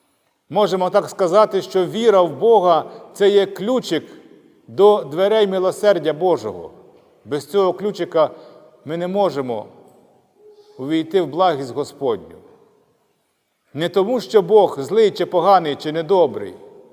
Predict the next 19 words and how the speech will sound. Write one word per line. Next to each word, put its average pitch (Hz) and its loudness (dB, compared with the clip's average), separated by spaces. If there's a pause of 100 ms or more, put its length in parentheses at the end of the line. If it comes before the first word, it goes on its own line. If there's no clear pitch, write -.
(360)
а 120 -12
тому, 160 -6
що 180 -6
Бог 185 -2 (220)
не 147 -8
порушує 165 -4
людської 160 -6
свободи, 147 -4
як 139 -6
ми 143 -10
це 156 -8
з 131 -10
вами 147 -2
вже 143 -4 (300)
багато 147 0
разів 135 -8
говорили. 120 -6 (460)
Людина 175 -2
вільна, 151 -8